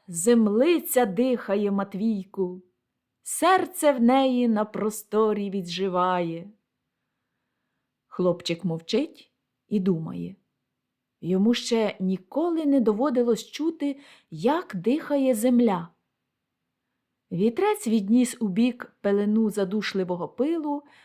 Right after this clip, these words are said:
і стало видно всю дорогу. Блакитною стежкою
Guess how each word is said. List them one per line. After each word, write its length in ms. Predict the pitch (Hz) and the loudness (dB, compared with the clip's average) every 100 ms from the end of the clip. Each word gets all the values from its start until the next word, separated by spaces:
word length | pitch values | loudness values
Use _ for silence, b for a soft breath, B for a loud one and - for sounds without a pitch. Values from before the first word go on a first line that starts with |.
| b | b
і 120 | - 180 | -6 -6
стало 640 | - 226 320 349 311 285 | -2 0 2 2 0 2
видно 520 | 233 247 214 226 233 | 2 2 2 0 0
всю 340 | 226 - 196 | -4 -6 -6
дорогу. 760 | 202 185 185 170 165 156 160 196 _ _ _ _ _ _ _ | -2 -2 -2 -2 -4 -6 -12 -14 _ _ _ _ _ _ _
Блакитною 1000 | - 170 185 185 339 427 415 254 262 233 | -6 -2 -2 -4 -2 -2 -2 0 2 2
стежкою 880 | 214 - 220 240 240 - 208 214 208 | 0 -2 2 2 0 -6 -4 -4 -4